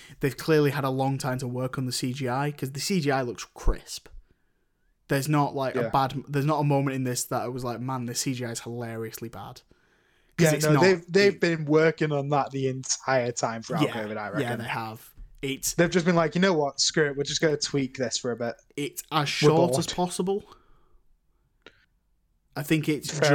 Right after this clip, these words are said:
Speaker 1: just,
Speaker 2: enough.
Speaker 1: I think it is, like, ninety-four minutes or something.
Speaker 2: Yeah, it's bare bones then.
Speaker 1: Yeah, it's, it's not scary. It's n-, it's boring. It's not,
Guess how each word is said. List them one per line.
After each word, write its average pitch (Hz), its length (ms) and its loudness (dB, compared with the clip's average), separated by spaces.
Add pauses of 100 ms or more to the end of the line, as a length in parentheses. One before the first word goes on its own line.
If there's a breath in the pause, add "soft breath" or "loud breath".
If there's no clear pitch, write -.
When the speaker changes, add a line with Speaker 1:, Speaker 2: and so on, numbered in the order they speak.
Speaker 1:
just, 147 60 -2
Speaker 2:
enough. - 340 -4
Speaker 1:
I 135 60 -4
think 151 220 -2
it 147 80 0
is, 139 220 -2
like, 135 180 0
ninety-four 139 800 -2
minutes 151 460 -4
or 160 40 -6
something. 160 520 -4 (300 soft breath)
Speaker 2:
Yeah, 147 240 4
it's 156 260 2
bare 175 420 4
bones 127 480 -2
then. 107 180 -4
Speaker 1:
Yeah, 113 180 -8 (160)
it's, 147 360 -4 (220)
it's 135 240 -6
not 175 240 4
scary. 120 680 -2 (120)
It's - 300 -10
n-, 135 180 -4
it's 120 200 -12
boring. 139 720 0 (320 soft breath)
It's - 100 -18
not, - 160 -6